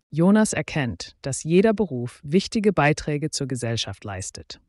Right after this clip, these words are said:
Obrazovni putovi u Njemačkoj, Bildungswege in Deutschland. Sophie istražuje različite obrazovne sustave i mogućnosti obrazovanja u Njemačkoj i raspravlja o prednostima i nedostacima dualnog obrazovanja, sveučilišta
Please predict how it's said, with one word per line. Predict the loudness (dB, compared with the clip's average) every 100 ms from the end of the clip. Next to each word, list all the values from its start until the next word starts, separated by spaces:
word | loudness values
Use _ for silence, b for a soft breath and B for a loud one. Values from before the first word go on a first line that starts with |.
| _
Obrazovni | 0 6 6 6 2 2
putovi | -2 0 0 2
u | 2
Njemačkoj, | 2 0 -4 -8 -12 -14 _ _
Bildungswege | 6 6 6 2 0 -2 0 -2
in | -2
Deutschland. | 0 -2 -2 -4 -6 -10 -14 _
Sophie | 0 2 4 2
istražuje | 2 4 6 6 6 4
različite | 6 4 2 -2 -2 -2
obrazovne | 0 2 2 2 -2 -2
sustave | -2 -4 -4 -8 -8 -12
i | -4
mogućnosti | -4 0 -2 0 -4 -4 -6
obrazovanja | -4 -4 -4 -2 -2 -2
u |
Njemačkoj | -2 -2 -4 -4 -2 -2 -4 b b b
i | 0
raspravlja | 2 2 2 0 0 -2 -4
o |
prednostima | -6 0 2 2 0 -2 -2 -2
i | -2
nedostacima | 0 -2 -4 -8 -6 -6 -6
dualnog | -6 -4 -2 -2 -2
obrazovanja, | -4 -4 -4 -4 -4 -2 -4 -6
sveučilišta | -8 -8 -6 -4 -4 -4 -4 -8